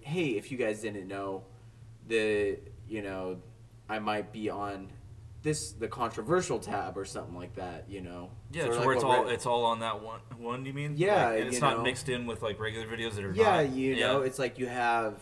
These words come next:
Speaker 1: your Slow-Mo Bros, you have your,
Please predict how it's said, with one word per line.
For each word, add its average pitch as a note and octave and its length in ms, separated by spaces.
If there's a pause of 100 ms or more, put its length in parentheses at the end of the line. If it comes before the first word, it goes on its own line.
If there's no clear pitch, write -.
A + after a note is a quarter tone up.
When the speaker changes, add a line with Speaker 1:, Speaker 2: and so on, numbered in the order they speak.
(160)
Speaker 1:
your A2+ 520
Slow-Mo D#3 520
Bros, G#2 560
you G#2+ 100
have G#2+ 460
your, A2 640